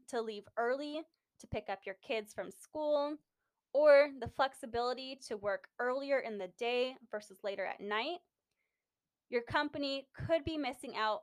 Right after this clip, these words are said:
on really high-quality employee candidates. Leaders should remind themselves that at the end of the day, we are all human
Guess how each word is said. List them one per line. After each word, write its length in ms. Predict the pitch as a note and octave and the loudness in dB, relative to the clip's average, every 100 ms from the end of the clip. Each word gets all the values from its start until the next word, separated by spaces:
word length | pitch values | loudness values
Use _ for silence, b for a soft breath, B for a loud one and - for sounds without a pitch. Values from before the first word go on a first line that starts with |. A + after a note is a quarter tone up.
| - | -4
on 260 | A3 G#3 G#3 G#3 | -4 -2 -6 -12
really 360 | G#3+ C4 C#4+ C#4+ | -8 -6 -4 -6
high-quality 840 | A#3+ A3+ - G#3+ G3+ G3+ G3+ G3+ G#3+ _ - | -2 -2 -2 -2 -2 -2 -6 -10 -10 _ -6
employee 540 | A3 A3 - G#3 G3+ - | -6 -4 -4 -4 -6 -12
candidates. 400 | G3+ F#3+ - - - - - _ _ _ _ _ _ _ _ _ _ _ _ _ _ _ _ - | -12 -12 -10 -12 -16 -20 -20 _ _ _ _ _ _ _ _ _ _ _ _ _ _ _ _ -12
Leaders 500 | A3+ A#3+ C4 D#4+ E4 - | -8 -6 -2 -2 -4 -8
should 220 | - A3+ | -8 -2
remind 380 | A3 G#3 G3+ A3+ | -2 0 -2 -2
themselves 480 | C#4 - D4+ D4 D4+ _ _ _ - | -6 0 4 4 0 _ _ _ -2
that 100 | A#3 | 0
at 120 | A3+ | 0
the 140 | B3 - | -4 -6
end 180 | C#4 D4+ | -4 -2
of 140 | F4 | -2
the 80 | A#3+ | -4
day, 360 | G#3+ F#3+ G3 C#4+ E4 _ _ _ _ - | -2 -2 -2 -4 -10 _ _ _ _ -14
we 200 | A#3+ A#3 | -2 0
are 120 | A3+ - | 0 0
all 260 | C4 D4 D#4+ | 4 6 6
human 580 | - A#3+ A3 G#3 G#3 | 2 -6 -4 -4 -4